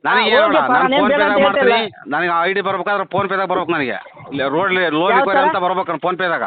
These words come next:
Speaker 2: ಲೋನಿಗೆ?
Speaker 1: ರೀಪೇ-, ರೀಪೇಮೆಂಟ್ ಅಂತ ಅದ್ರಾಗ ಐತಲ್ಲ, ಅದ್ರಾಗ ಬರ್ಬೇಕು ನಾನು, ನಿನ್, ನಿನ್ ಫೋ-, ಬ್ಯಾಂಕ್ ಬರ್ಬೇಕಾದ್ರೆ.
Speaker 2: ಸರ್, ನಿಮ್ ಕಟ್ಟಿದ್ದೆ ಒಂದೊಂದ್ ರೂಪಾಯಿ ಕಟ್ಟಿದ್ದು ಬುಕ್ಕ ಕೊಟ್ಟಿದ್ದು ನಿಮ್ಗೆ
Speaker 1: ನೀನ್
Speaker 2: ಗೊತ್ತಾಗ್ಲಿ
Speaker 1: ಕಟ್ಟಿದ್ದು
Speaker 2: ಅಂತ ಹೇಳಿ,
Speaker 1: ಕೊಟ್ಟಿದ್ದೆಪ್ಪ,
Speaker 2: ನಿಮ್ಗೆ
Speaker 1: ನೀನು
Speaker 2: ಬೇಕಾದ್ರೆ
Speaker 1: ಕೊಟ್ಟಿದ್ದು
Speaker 2: ಗೊತ್ತಾಗೋದು
Speaker 1: ನೀನು,
Speaker 2: ಹೇಳೋದು.
Speaker 1: ನೀನು
Speaker 2: ಪ್ರತಿ
Speaker 1: ಕೊಟ್ಟಿದ್ದು
Speaker 2: ವಾರ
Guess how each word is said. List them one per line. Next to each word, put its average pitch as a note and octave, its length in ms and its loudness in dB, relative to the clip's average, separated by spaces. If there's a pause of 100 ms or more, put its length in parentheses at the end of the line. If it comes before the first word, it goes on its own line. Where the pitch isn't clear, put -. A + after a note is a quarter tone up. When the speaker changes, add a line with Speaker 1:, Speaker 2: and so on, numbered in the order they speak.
(1160)
Speaker 2:
ಲೋನಿಗೆ? C#4+ 380 0 (760)
Speaker 1:
ರೀಪೇ-, F3+ 440 -2
ರೀಪೇಮೆಂಟ್ G3 460 0
ಅಂತ G3 120 -4
ಅದ್ರಾಗ F#3+ 180 0
ಐತಲ್ಲ, F#3+ 160 -2
ಅದ್ರಾಗ G3 160 0
ಬರ್ಬೇಕು F#3 260 -2
ನಾನು, E3 120 2
ನಿನ್, D3+ 280 2
ನಿನ್ D#3 160 2 (120)
ಫೋ-, D3+ 140 0
ಬ್ಯಾಂಕ್ E3+ 220 -2
ಬರ್ಬೇಕಾದ್ರೆ. D#3+ 320 0
Speaker 2:
ಸರ್, C4+ 260 2
ನಿಮ್ C4 200 0
ಕಟ್ಟಿದ್ದೆ B3+ 400 -2
ಒಂದೊಂದ್ C4 360 0
ರೂಪಾಯಿ C4 220 0
ಕಟ್ಟಿದ್ದು C4 280 -2
ಬುಕ್ಕ A#3 180 -2
ಕೊಟ್ಟಿದ್ದು A#3+ 480 -2
ನಿಮ್ಗೆ A#3 180 -4
Speaker 1:
ನೀನ್ G3+ 100 0
Speaker 2:
ಗೊತ್ತಾಗ್ಲಿ C4 300 0
Speaker 1:
ಕಟ್ಟಿದ್ದು A#3 40 2
Speaker 2:
ಅಂತ A3+ 160 0
ಹೇಳಿ, A3 120 0
Speaker 1:
ಕೊಟ್ಟಿದ್ದೆಪ್ಪ, C4+ 180 2
Speaker 2:
ನಿಮ್ಗೆ B3 100 2
Speaker 1:
ನೀನು C#4+ 140 0
Speaker 2:
ಬೇಕಾದ್ರೆ C4 180 2
Speaker 1:
ಕೊಟ್ಟಿದ್ದು B3+ 240 2
Speaker 2:
ಗೊತ್ತಾಗೋದು C4+ 280 2
Speaker 1:
ನೀನು, C#4+ 140 4
Speaker 2:
ಹೇಳೋದು. C4 140 4
Speaker 1:
ನೀನು C#4+ 220 0
Speaker 2:
ಪ್ರತಿ B3 120 -2
Speaker 1:
ಕೊಟ್ಟಿದ್ದು D4+ 200 2
Speaker 2:
ವಾರ D4 220 4